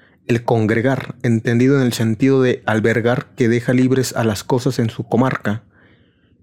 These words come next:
Y la comarca, la forma más antigua de la palabra es contrada. La palabra da nombre a la libre vastedad.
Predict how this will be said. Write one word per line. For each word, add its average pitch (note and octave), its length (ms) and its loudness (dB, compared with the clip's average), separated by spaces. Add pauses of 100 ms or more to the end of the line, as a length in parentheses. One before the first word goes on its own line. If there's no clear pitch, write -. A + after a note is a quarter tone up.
Y A2+ 80 2
la G#2 120 2
comarca, C#3+ 520 0 (600)
la F2+ 140 -2
forma B2+ 300 2
más B2+ 180 -2
antigua B2+ 380 2
de A#2 80 2
la G#2+ 140 0
palabra A2+ 420 -2
es - 380 -4 (120)
contrada. A2 760 0 (680)
La - 160 0
palabra B2+ 320 2
da C3+ 120 0
nombre C3 520 0
a B2 60 -4
la G#2 100 0
libre A#2+ 240 2
vastedad. G#2 540 -2